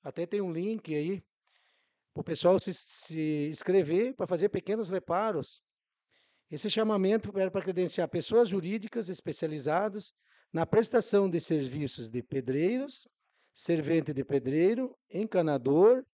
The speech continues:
auxiliar de encanador, pintor, ajudante de pintor, eletricista, auxiliar de eletricista, serralheiro e auxiliar de serralheiro.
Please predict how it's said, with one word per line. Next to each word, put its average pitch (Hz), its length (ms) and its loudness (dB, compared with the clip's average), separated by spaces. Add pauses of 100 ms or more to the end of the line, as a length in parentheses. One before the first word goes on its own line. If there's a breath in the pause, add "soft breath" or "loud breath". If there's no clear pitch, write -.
(440)
auxiliar 160 640 2
de 147 80 -4
encanador, 143 760 2 (680)
pintor, 233 680 6 (520)
ajudante 160 600 -4
de 147 120 -14
pintor, 156 600 0 (600)
eletricista, 214 1040 -6 (280)
auxiliar 156 580 -4
de 214 80 -6
eletricista, 202 880 -8 (640)
serralheiro 180 960 -2 (220)
e 160 120 -8
auxiliar 170 460 -4
de 160 120 -14
serralheiro. 139 720 -6